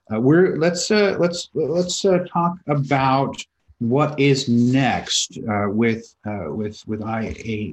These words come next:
B there. Thank you so much, Sue. So I wanna say to the audience, I think you're hanging out with, we'll find out, but I A B there, this was our first week. Uh, I wanna thank every single person who tuned in to join us. We are trying to provide some comfort and connection to people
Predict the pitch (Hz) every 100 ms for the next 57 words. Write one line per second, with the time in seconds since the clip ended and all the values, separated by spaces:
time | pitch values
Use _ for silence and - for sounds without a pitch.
0 | 98 110 104 - 117 110 135 131 120 120
1 | - - - 143 143 131 - 123 123 117
2 | - 120 117 139 143 117 135 139 139 156
3 | 151 151 147 143 143 143 147 139 135 131
4 | - - 143 147 139 143 135 135 135 131
5 | 123 120 127 120 117 110 123 120 156 160
6 | 147 156 143 147 147 147 - _ 180 180
7 | 185 175 175 185 180 - 156 117 - -
8 | 107 104 104 110 107 110 117 123 127 -
9 | 139 127 120 98 87 - 85 69 _ 92
10 | 90 90 117 101 101 95 101 95 98 98
11 | 95 - _ _ _ - 110 110 104 104
12 | 113 101 98 - 101 98 98 - 101 101
13 | 98 95 92 101 92 92 117 110 120 107
14 | 98 - 104 110 - 113 113 113 117 107
15 | 107 107 104